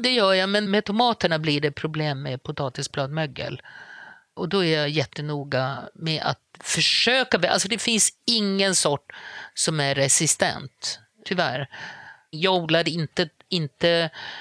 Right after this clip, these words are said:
potatis här i Tanto eftersom jag odlar frilandstomater. Det går liksom inte ihop. Det är ju så att pota-, potatisbladmögel sprids från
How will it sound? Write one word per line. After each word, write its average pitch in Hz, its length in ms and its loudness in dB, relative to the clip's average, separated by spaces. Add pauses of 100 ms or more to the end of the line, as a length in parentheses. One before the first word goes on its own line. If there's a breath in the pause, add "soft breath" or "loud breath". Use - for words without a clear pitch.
(340 loud breath)
potatis 208 680 2
här 151 160 4
i 151 80 2
Tanto 214 520 0
eftersom 147 400 -2
jag 147 120 0
odlar 143 220 -2
frilandstomater. 160 960 0
Det 151 80 -2
går 151 260 -4
liksom 147 320 -4
inte 151 240 -6
ihop. 147 480 -4 (1120 loud breath)
Det 240 80 0
är - 20 4
ju 220 60 2
så 151 100 6
att 143 140 0
pota-, 226 560 0
potatisbladmögel 214 1120 0
sprids 196 600 2
från 135 420 -4